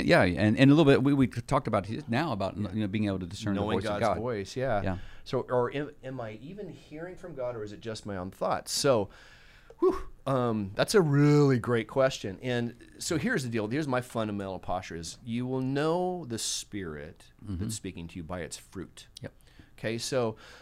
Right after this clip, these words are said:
Speaker 2: the fruit is, what is the nature of it? Is it the fruit of the Spirit, or is it the fruit of the world,
Speaker 1: Mm-hmm.
Speaker 2: right? The fruit of the Spirit is love, joy, peace, patience, kindness, goodness, humility,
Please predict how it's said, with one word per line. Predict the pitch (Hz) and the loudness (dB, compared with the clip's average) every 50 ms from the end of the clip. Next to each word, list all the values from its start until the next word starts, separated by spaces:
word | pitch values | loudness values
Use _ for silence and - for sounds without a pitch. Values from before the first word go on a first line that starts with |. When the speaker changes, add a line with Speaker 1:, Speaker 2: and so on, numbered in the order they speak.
| - _ | -8 _
Speaker 2:
the | - 117 | -6 -4
fruit | - 147 147 147 131 | -2 0 0 2 2
is, | 123 110 | 2 2
what | 110 110 127 147 175 | 2 4 4 6 6
is | 180 165 143 | 6 4 4
the | 143 135 | 2 2
nature | 123 120 123 127 127 - - 135 120 113 | 2 2 2 0 0 -2 -4 -2 0 2
of | 107 98 92 87 | 2 2 0 -2
it? | 85 76 | -2 -2
Is | 98 107 95 107 | -2 -2 -2 -2
it | 98 90 | -4 -6
the | 98 | -4
fruit | - - 131 123 | -2 0 2 2
of | 110 | 2
the | 107 101 | 0 -2
Spirit, | - - - 147 185 240 254 - | -4 -4 -2 -2 -2 -2 -4 -4
or | 113 110 | -4 -4
is | 107 95 | -4 -6
it | 95 - | -8 -10
the | - 95 | -12 -14
fruit | - - 135 135 143 139 | -10 -6 -4 -2 -2 -2
of | 131 113 | -2 -2
the | |
world, | 98 98 107 120 135 131 113 - - - - - - | -4 -2 0 0 0 0 0 -2 -6 -10 -16 -16 -12
Speaker 1:
Mm-hmm. | 80 80 | -6 -2
Speaker 2:
right? | 107 117 135 - - - - - - - - | 0 0 0 -2 -6 -12 -20 -20 -14 -12 -10
The | 113 | -4
fruit | - 147 147 | 0 0 0
of | 131 | 0
the | 123 | 0
Spirit | - - - 151 147 113 | -2 -2 -2 -2 -2 -2
is | 101 95 | -4 -4
love, | 104 117 139 147 143 131 107 95 | -4 -4 -2 -2 -2 -2 -4 -6
joy, | 104 - 131 135 135 127 117 110 | -8 -6 -4 -2 -2 -2 -4 -6
peace, | - - - 175 170 156 120 - | -8 -10 -12 -10 -8 -8 -8 -6
patience, | - - - 151 147 143 - 120 110 - - | -6 -6 -6 -4 -6 -6 -6 -6 -8 -8 -8
kindness, | - - 120 123 147 147 135 113 90 87 - - | -8 -6 -6 -4 -4 -4 -6 -6 -6 -8 -8 -8
goodness, | - 110 110 110 110 101 - | -6 -6 -6 -4 -6 -8 -8
humility, | - - 98 95 107 117 127 120 107 95 | -8 -8 -8 -6 -4 -4 -4 -4 -6 -8